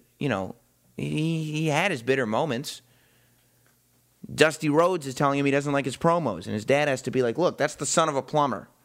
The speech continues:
okay? That's not a plumber telling you he has a problem with you.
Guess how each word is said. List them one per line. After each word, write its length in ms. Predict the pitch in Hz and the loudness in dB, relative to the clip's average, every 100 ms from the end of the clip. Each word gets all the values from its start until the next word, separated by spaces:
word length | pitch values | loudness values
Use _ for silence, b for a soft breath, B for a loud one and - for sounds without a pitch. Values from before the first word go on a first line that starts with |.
| _ | _
okay? 420 | - 127 123 139 - b b b b - | -2 2 2 0 -10 b b b b 2
That's 160 | 165 | 4
not 120 | 247 | 4
a 60 | 190 | 2
plumber 400 | - 185 214 170 | 0 2 2 2
telling 300 | 123 127 123 | 2 0 2
you 100 | 117 | 0
he 80 | 110 | 0
has 140 | 110 | 0
a 40 | 101 | 0
problem 360 | 120 104 101 | 0 2 0
with 160 | 98 - | -6 -4
you. 200 | 95 | -4